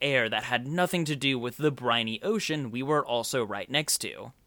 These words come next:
And while the leaves fill our sense of smell, eucalyptus flowers simultaneously barrage our vision with brilliant colors.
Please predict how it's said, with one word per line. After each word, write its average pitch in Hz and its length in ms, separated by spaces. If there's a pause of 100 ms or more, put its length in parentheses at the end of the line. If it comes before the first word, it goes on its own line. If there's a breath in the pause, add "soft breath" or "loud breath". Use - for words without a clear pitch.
(480)
And 220 220
while 180 360
the 175 160
leaves 147 420
fill 147 300
our 139 220
sense 135 340
of 156 140
smell, 120 580
eucalyptus 160 720
flowers 175 640
simultaneously 226 960
barrage 175 580
our 190 280
vision 135 580
with 131 260
brilliant 175 520
colors. - 680